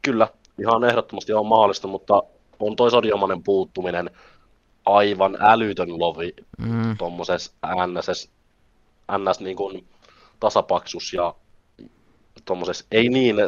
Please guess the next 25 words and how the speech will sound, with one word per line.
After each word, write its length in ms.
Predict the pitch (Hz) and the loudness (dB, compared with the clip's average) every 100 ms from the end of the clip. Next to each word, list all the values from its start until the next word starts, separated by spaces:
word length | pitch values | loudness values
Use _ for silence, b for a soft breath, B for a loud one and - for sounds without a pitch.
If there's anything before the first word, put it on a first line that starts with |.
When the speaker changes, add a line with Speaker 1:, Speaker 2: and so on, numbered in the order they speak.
| - | 0
Speaker 1:
tähtisikermä 1300 | - 110 107 - - 90 - - 90 170 87 85 82 92 | 4 6 4 0 -12 -10 -10 -10 -8 -8 -8 -10 -14 -6
joukkueessa. 960 | 90 85 - - 131 113 117 120 117 | -6 -6 -10 -18 -10 -6 -4 -6 -8
Speaker 2:
Mm. 60 | - b b b b b b _ _ _ | -14 b b b b b b _ _ _
Speaker 1:
Et 120 | 90 - | -8 0
sieltä 180 | 95 | 0
kun 100 | 95 - | 0 0
toi 120 | 98 | 2
paras 300 | 139 143 - | 4 4 4
pelaaja 260 | 110 104 90 | 6 6 6
puuttuu, 760 | 104 101 92 - - 90 82 | 2 2 0 -2 -8 -6 -6
niin 180 | 82 82 | -8 -10
se 120 | 82 | -10
saattaa 440 | 82 82 - 82 82 | -8 -8 -8 -8 -8
olla 180 | 85 - - - _ _ _ | -8 -14 -20 -20 _ _ _
iso 480 | 127 113 - - - _ _ _ _ _ _ b b _ - | -12 -10 -8 -8 -10 _ _ _ _ _ _ b b _ -12
menetys. 420 | 82 78 - - b _ | -10 -12 -14 -14 b _
Mut 140 | 107 | -6
sit 180 | 120 107 | -4 0
taas 240 | 104 101 - - _ _ _ _ - | 0 0 -2 -20 _ _ _ _ -2
sieltä 200 | 95 92 | -2 0
nousee 280 | 98 107 | 0 2
noita 180 | 101 104 | 2 0
Ismaila 340 | 104 - 104 98 | -2 -2 -4 -2
Sarreja 540 | 113 98 92 92 87 | 2 2 2 2 2
ja 140 | 90 | -2